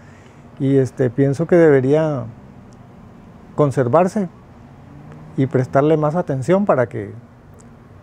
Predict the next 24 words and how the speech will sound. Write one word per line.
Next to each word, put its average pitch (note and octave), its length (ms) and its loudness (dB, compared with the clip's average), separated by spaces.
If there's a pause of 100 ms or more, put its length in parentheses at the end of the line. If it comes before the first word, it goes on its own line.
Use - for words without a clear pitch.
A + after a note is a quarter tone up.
(240)
más C3 180 -4
personas D3+ 520 0
tengan D#3 260 0
acceso F3+ 460 0
e G#3+ 60 2
incluso D#3 460 2
haya D3+ 240 0
nuevas E3 460 0
generaciones G3+ 680 -2 (100)
con C#3+ 160 0
el B2 80 -6
conocimiento C3 800 -6 (420)
y C#3 80 -2
la C3 100 -2
capacitación B2+ 680 -6
necesaria D3+ 360 0
para D3+ 160 -2
mantenerla. B2 500 -6
Eh, B2 280 -2
bueno, A#2+ 460 0 (1160)
hay E3 440 2
ciertas F#3 560 0
cosas F3 440 0
que C#3+ 420 0